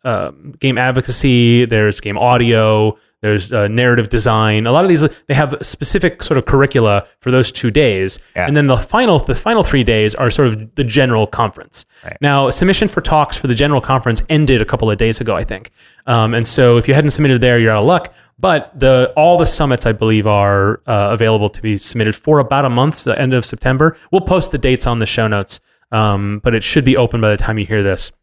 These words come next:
Speaker 1: And if I'm wrong, it'll just say so in the notes. Um, but, uh, I think a lot of us will, will think, like, "Oh, well, you have to have been, you know, you have to have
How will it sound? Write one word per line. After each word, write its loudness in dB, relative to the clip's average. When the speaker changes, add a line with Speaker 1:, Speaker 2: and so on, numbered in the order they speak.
Speaker 1:
And 2
if 4
I'm 2
wrong, 4
it'll 0
just -4
say 0
so -8
in -18
the -20
notes. -12
Um, 0
but, 0
uh, 2
I -2
think 0
a 0
lot 2
of 2
us 0
will, 0
will -4
think, -2
like, 0
"Oh, 2
well, 4
you 4
have 0
to -2
have 0
been, -2
you -2
know, 0
you 2
have -4
to 2
have -4